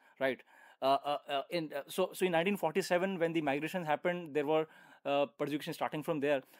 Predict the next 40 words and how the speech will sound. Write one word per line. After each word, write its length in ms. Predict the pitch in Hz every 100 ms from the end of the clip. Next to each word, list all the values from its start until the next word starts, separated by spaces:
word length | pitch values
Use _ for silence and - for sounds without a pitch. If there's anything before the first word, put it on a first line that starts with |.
| - _ _
Plus, 260 | 254 269 - - _ _ _ _
friends, 300 | - 196 208
we 60 | 202
must 200 | 196 165
also 240 | 160 180
understand, 540 | 156 151 - 147 123 - -
uh, 280 | 135 135 139
because 440 | 135 147 196 190 - - _ _ -
we 140 | 160
can 180 | 202 214
debate 300 | 170 185 196
only 260 | 170 180 202
when 200 | 175 170
we 80 | 160
have 160 | 170
facts 280 | 139 131 -
with 120 | 135
us, 220 | 104 107 - _ _ 127
right? 160 | 110 - _ _ _ _ _ 208
In 100 | 202
nineteen 340 | 175 208 269
fifty, 500 | 190 170 226 147 151 -
there 180 | 165 165
was 120 | 185
a 40 | 190
pact 400 | - 151 202 -
signed 360 | 170 165 180
by 200 | 170 175
Nehru, 480 | 165 135 151 180 143 120 -
Jawaharlal 300 | 135 147 165
Nehru, 320 | 139 156 143 - _ _ _ _ _
and 220 | 160 190
Liaquat 380 | 151 143 151 165
Ali 120 | 151
Khan, 300 | 143 123 107 110
then 340 | - 123 147 147
head 140 | 139
of 80 | 135
the 80 | 143
government, 380 | 120 139 123